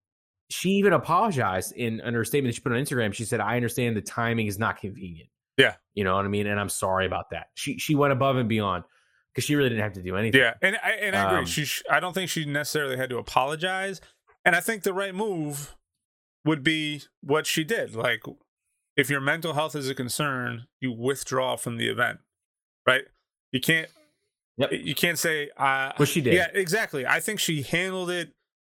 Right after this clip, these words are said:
Speaker 2: great. I have no fault at all. I, I mean, I, I, I don't fault her for any of it. I think the way she handled it is how it should be handled. Now, if she came out and said, "I don't wanna do press conferences,"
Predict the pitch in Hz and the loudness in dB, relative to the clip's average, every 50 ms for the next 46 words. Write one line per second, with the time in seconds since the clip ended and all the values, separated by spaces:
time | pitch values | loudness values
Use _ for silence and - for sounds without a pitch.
0 | _ - 143 147 147 143 139 135 _ _ - 120 120 127 123 117 127 127 131 147 | _ 0 2 4 4 2 0 -4 _ _ 0 2 2 2 0 0 -2 -2 -2 -2
1 | 156 - - - 143 139 139 135 143 - _ _ _ _ _ - 135 143 143 135 | -2 -2 -2 -2 -2 -2 -2 -6 -8 -12 _ _ _ _ _ 4 4 4 4 2
2 | 135 135 135 135 135 135 - - 139 143 - 143 139 139 135 131 127 127 - - | -2 -2 -4 -4 -4 -2 2 2 2 2 2 -2 -2 -2 -2 -2 -2 -4 -2 -2
3 | 135 127 131 - 123 123 123 120 120 _ _ _ _ _ _ _ _ _ - - | -2 -2 -2 -2 -2 -2 -2 -4 -8 _ _ _ _ _ _ _ _ _ 0 2
4 | 151 160 151 - - 151 160 156 - 160 147 135 - - 127 - - 170 160 143 | 2 2 0 0 0 0 0 0 -2 -4 -4 -2 -2 -4 -2 2 2 2 2 0
5 | 131 113 110 113 120 127 - 143 131 120 123 120 120 117 123 127 143 - - 151 | -2 -2 -2 -2 -2 -2 -2 -4 -4 -4 -4 -4 -2 -2 -2 -4 -4 -2 -2 -2
6 | 135 127 139 143 139 135 131 127 131 127 127 127 - - - _ _ _ _ _ | -2 -2 -2 -2 -2 -4 -4 -4 -4 -4 -4 -6 -10 -16 -20 _ _ _ _ _
7 | _ _ _ _ _ _ - 139 - - - 180 170 151 143 - - 165 123 131 | _ _ _ _ _ _ 0 2 2 4 2 2 2 0 -2 -4 -4 -2 -2 -4
8 | 123 113 117 110 104 110 107 - - 127 143 151 143 135 - - 175 - 185 165 | -2 0 0 0 -2 -4 -6 -2 0 0 2 2 0 -2 -4 -4 -2 0 0 0
9 | 151 139 127 - - 135 123 117 - 131 127 131 127 123 120 117 117 - - 123 | 0 -2 -2 -2 -2 -2 -2 0 -2 -2 0 0 -2 -4 -2 -4 -4 0 0 -2
10 | 123 - - - 123 120 117 113 120 113 107 - 120 120 113 110 107 104 - | -2 -2 -2 -2 -2 -2 -2 -4 -6 -6 -4 -2 -2 -2 -2 -2 -4 -6 -10